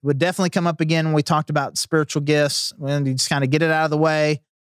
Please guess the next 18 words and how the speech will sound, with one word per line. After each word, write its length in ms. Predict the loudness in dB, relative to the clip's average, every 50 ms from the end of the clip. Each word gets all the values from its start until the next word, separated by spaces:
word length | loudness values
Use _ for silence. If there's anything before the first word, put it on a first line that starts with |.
| _ _ _ _ _ _
Uh, 40 | -2
I 200 | 0 2 2 2
wanna 140 | 0 0 0
spend 200 | 0 0 0 0
some 140 | 2 2 2
more 240 | 4 4 4 2 2
time 300 | 0 0 -2 0 0 -2
next 180 | -2 -2 -2
time 180 | -2 -2 -2 -2
just 160 | -4 -2 0
talking 380 | 0 0 0 -2 -4 -2 0 2
more 320 | 2 4 4 2 2 0 -2
specifically 840 | -6 -8 -6 -4 -4 -4 -2 -2 -2 -2 -2 0 0 0 2 0
just 280 | 0 -2 -4 -6 -8 -8
bro-, 220 | -4 -2 -2 -2 0
and 180 | 0 0 2 2
broadly 480 | 2 2 2 2 2 0 0 0 0
about 520 | 0 0 0 0 0 0 -2 -2 -4 -10